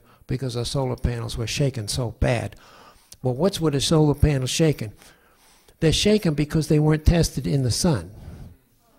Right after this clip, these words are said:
Solar panel? Sun?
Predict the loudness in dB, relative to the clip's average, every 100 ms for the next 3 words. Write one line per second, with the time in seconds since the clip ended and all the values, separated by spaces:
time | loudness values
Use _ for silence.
0 | _ _ _ _ _ _ _ _ _ -6
1 | 6 8 8 4 2 0 -2 -8 -20 -20
2 | _ _ _ _ -20 -20 -20 -14 -14 -14
3 | -16 -16 -16 -16 -14 -6 0 2 2